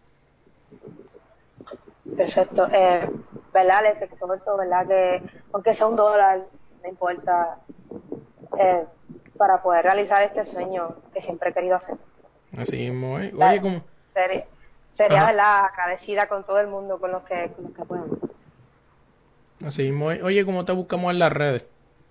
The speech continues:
Speaker 1: Eh, me llamo en las redes, en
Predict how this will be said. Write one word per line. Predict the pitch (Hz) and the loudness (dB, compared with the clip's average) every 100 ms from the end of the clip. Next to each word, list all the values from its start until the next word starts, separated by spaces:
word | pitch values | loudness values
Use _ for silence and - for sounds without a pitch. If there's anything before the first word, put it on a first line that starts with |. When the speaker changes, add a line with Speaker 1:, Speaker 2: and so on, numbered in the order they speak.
| _ _ _ _ _ _ _ _ _ _ | _ _ _ _ _ _ _ _ _ _
Speaker 1:
Eh, | 233 226 220 208 202 | 4 8 8 8 6
me | 202 | 4
llamo | 190 196 185 220 233 233 226 | 2 0 0 4 6 6 6
en | 233 | 4
las | 240 240 | 2 2
redes, | 254 254 247 240 | 0 0 -2 -2
en | - 214 208 202 | -2 -2 -4 -8